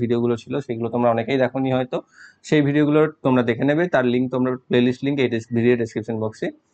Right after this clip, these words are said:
পেয়ে যাবে। এবং যারা যারা এখনও আমাদের Telegram চ্যানেল, Facebook পেজ এবং Facebook গ্রুপে জয়েন হওনি, তার প্রত্যেকটি লিংক ডেসক্রিপশন বক্সে দেওয়া থাকবে, সেখানে গিয়ে তোমরা জয়েন হয়ে যাবে, যেখানে তোমরা ভিডিও রিলেটেড ইনফরমেশন এবং পিডিএফ পেয়ে যাবে।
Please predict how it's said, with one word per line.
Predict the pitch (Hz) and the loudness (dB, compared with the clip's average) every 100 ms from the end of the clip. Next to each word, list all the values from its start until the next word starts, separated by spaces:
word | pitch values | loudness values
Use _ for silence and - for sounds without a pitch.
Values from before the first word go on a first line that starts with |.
| _ _ _ - | _ _ _ 2
পেয়ে | 147 104 | 4 2
যাবে। | 90 - _ _ _ _ 131 | -2 -8 _ _ _ _ 2
এবং | 135 139 | 4 4
যারা | 147 | 4
যারা | 151 151 | 4 2
এখনও | 131 151 | 0 -2
আমাদের | 151 151 - | 0 0 0
Telegram | 131 131 139 131 | -2 0 0 0
চ্যানেল, | 143 143 147 147 _ - | 2 2 2 -2 _ -2
Facebook | 127 117 123 123 | -2 0 -2 -2
পেজ | 131 135 135 | 2 2 2
এবং | 131 127 | 0 -2
Facebook | 123 113 120 | -4 -4 -4
গ্রুপে | 117 120 110 | -2 -2 0
জয়েন | 113 120 117 | 0 0 -2
হওনি, | 131 135 170 - _ _ | -2 -2 -4 -10 _ _
তার | 117 120 | -2 -2
প্রত্যেকটি | 120 123 110 131 117 | -6 -8 -4 -2 0
লিংক | 123 139 139 _ _ _ 120 | 0 0 -4 _ _ _ -2
ডেসক্রিপশন | 113 131 - 120 | -2 -2 -2 -2
বক্সে | 113 120 | -2 0
দেওয়া | 113 120 | 0 0
থাকবে, | 127 131 151 | -2 -4 -4
সেখানে | 117 113 113 | -4 -4 -2
গিয়ে | 117 | -4
তোমরা | 117 110 | -4 -4
জয়েন | 107 113 127 | -2 -2 -2
হয়ে | 131 | -2
যাবে, | 135 156 - _ _ _ _ _ | -2 -4 -10 _ _ _ _ _
যেখানে | 139 127 139 143 | -2 0 0 0
তোমরা | 143 143 | 0 2
ভিডিও | 123 123 127 | 2 4 4
রিলেটেড | 131 127 127 120 | 2 0 0 0
ইনফরমেশন | 117 131 127 151 139 | -2 -2 -2 -2 0
এবং | 123 131 | 0 -2
পিডিএফ | 110 113 135 | -2 0 -2
পেয়ে | 113 82 | -2 -4
যাবে। | 60 | -6